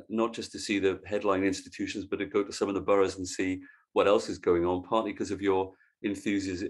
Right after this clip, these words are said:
enthusiasm and the insights that you've shared. Andy Burmeister, can I thank you very much indeed, um, from, uh, from all sorts of perspectives, but I just wanna end on this thought. You know, the, the, uh, New York's cultural offer to its citizens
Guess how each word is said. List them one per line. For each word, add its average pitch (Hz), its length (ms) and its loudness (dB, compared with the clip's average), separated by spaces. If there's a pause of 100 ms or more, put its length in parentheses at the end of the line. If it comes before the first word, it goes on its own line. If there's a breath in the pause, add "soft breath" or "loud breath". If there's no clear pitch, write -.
(380)
enthusiasm 95 720 0
and 92 80 -2
the 92 160 2
insights 92 380 -2
that - 100 -18
you've 90 200 -8 (140)
shared. 92 360 0 (420 soft breath)
Andy 95 240 -4
Burmeister, 98 560 0
can 101 160 -8
I 95 60 -2
thank 98 260 -4
you 92 120 -6 (140)
very 110 140 2
much 92 480 -4
indeed, 92 500 -4 (440)
um, 90 480 -4 (200)
from, 90 380 -4 (160)
uh, 50 300 -12 (100)
from 110 180 -4
all 110 180 2
sorts 113 280 0
of - 160 -12
perspectives, 95 500 -4
but - 140 -4
I 98 60 -2
just - 140 -8
wanna 98 180 0
end 95 160 -2
on 95 80 -4
this 98 200 -4
thought. 87 280 -4
You 98 60 -6
know, 92 100 -4
the, 95 260 -6
the, 98 160 -4 (640 loud breath)
uh, - 40 -8 (260)
New 123 260 -2
York's 113 180 0
cultural 98 380 2
offer 92 400 2 (380 loud breath)
to 110 140 0
its 98 140 0
citizens 92 500 -2